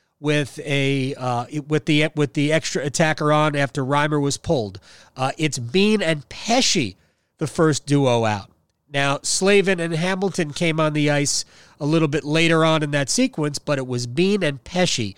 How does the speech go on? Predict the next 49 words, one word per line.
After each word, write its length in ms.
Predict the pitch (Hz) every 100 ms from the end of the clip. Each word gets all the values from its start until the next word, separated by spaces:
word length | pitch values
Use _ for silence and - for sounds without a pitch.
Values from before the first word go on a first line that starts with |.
| - - _
getting 280 | 151 143 131
the 80 | 135
first 320 | 143 131 -
crack, 300 | 135 127 120
and 80 | 117
I 100 | 127
thought, 360 | 147 127 -
uh, 300 | 123 113 110
really 220 | - 160 120
both 260 | 127 147
of 60 | -
those 220 | 123 110
players 380 | - 117 110 104
were 260 | 113 107
great 280 | 101 127 113
tonight. 320 | 123 117 127 - - -
I 140 | 170
thought 260 | 190 196 -
Pesce 300 | 196 - 214
was 180 | 185 160
good. 220 | 196 185
I 60 |
thought 240 | 175 160 147
Slavin 420 | 160 175 175 175
was 160 | 175 147
good. 260 | 170 160
I 40 | 147
thought 280 | 127 110
Bean 240 | 135 180 170
was 220 | 165 143
good. 340 | 156 151 143 - - - _
Uh, 360 | 135 127 120 117
there 180 | 143 165
were 80 | 151
a 40 |
number 320 | 147 160 156
of 100 | 156
play-, 120 | -
obviously, 640 | 151 160 156 156 - 151 156
Fost 500 | - 160 151 147 -
was 220 | 151 135
good. 400 | 127 147 143 139 - - _ _
Uh, 340 | 131 131 127
the 200 | 131 151
fourth 420 | - - 180 170 151
line 400 | 160 165 165 156
was 240 | 143 123 - 165
excellent 580 | 170 - 180 160 156
tonight. 420 | - 156 151 147